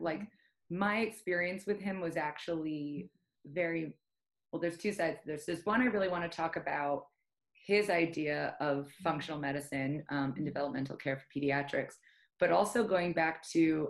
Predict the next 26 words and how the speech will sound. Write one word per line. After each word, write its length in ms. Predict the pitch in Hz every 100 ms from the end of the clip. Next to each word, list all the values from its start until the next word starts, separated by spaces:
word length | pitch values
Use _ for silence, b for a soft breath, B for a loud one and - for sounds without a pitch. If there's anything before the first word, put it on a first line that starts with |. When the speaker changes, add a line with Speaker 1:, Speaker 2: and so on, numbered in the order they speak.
| -
Speaker 1:
I, 120 | 247 -
I 60 | 247
should 160 | -
have 240 | 170 147 139
him 140 | 165
on 260 | 156 160 160
the 100 | -
show, 240 | 170 170 131
really. 320 | 139 127 131
I, 60 | 139
Speaker 2:
You 160 | 214
Speaker 1:
like, 160 | 233 226
Speaker 2:
should. 0 |
Speaker 1:
I 80 | 160 - -
should 140 | 320
Speaker 2:
You 40 | 269
Speaker 1:
reach 80 | 233
Speaker 2:
should. 200 | - 185
Speaker 1:
out 80 | 190
to 60 | 226
him. 200 | 254 277 B B B
He 80 | 262
doesn't 200 | 254 262
know 180 | 214 220
that 100 | 214
I 160 | 214